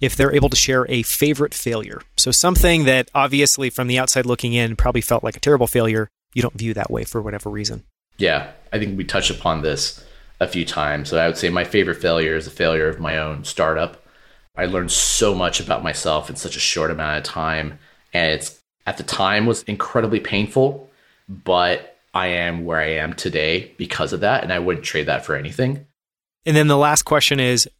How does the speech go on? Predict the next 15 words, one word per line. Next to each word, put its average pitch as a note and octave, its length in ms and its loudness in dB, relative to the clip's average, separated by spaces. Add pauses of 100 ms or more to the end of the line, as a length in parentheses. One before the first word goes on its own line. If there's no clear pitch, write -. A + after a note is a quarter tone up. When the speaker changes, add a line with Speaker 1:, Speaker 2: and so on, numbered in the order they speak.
Speaker 1:
what C3+ 200 4
is B2+ 160 4
your B2 200 4
definition A#2 540 -2
of G2+ 120 -4
success? - 460 -2 (420)
In A#2 100 -4
whatever B2 320 2
direction A#2+ 380 0
you A2 60 -6
want G#2 100 -6
to G2 120 -12
take G#2+ 120 -10
that - 140 -14
question. - 340 -10